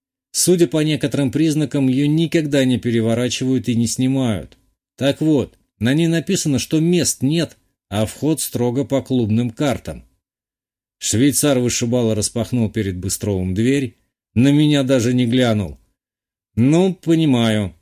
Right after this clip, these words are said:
я для служителя кабака никто. Матвей ни слова не сказал, только кивнул и быстрым шагом направился в один из залов.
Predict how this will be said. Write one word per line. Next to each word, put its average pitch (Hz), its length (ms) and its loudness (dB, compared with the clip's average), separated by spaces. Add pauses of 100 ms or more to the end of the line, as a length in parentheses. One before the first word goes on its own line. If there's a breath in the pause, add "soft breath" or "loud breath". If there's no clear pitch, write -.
(100)
я 131 300 0
для 156 160 0
служителя 117 640 -2
кабака 107 580 -2
никто. 107 480 -4 (720)
Матвей 143 380 2
ни 165 100 2
слова 135 320 2
не 123 100 2
сказал, 127 380 -2
только 117 320 -4
кивнул 139 480 0
и 113 60 2
быстрым 104 340 -4
шагом 123 380 -2
направился 113 580 -2
в 113 140 -2
один 107 340 0
из 117 80 -2
залов. 113 580 -4